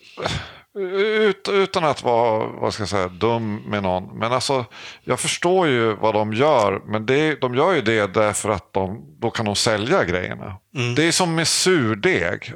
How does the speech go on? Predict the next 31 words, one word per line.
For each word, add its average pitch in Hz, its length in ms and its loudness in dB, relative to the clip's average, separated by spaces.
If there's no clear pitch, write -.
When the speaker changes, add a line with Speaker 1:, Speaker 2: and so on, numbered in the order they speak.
Speaker 1:
Alltså, 135 440 0
ingen, 165 640 -2
det 131 60 2
har 160 140 2
man 190 120 2
ju 151 40 2
också 196 180 -2
försökt, - 440 -2
att 151 140 -4
sälja 120 800 2
surdegskultur, 120 1700 0
liksom. - 300 -10
Även 123 240 0
fast 254 280 0
alla 117 240 4
kan 127 180 0
göra 110 340 4
det. 104 220 0
Men 117 120 -4
då 139 100 2
är 180 60 2
det 170 60 2
också 139 200 -2
så 117 80 -2
här, 98 100 0
ja, 110 220 0
men 139 120 -4
den 135 120 -2
kanske 131 280 -2
blir 120 300 0
oren. 104 680 -2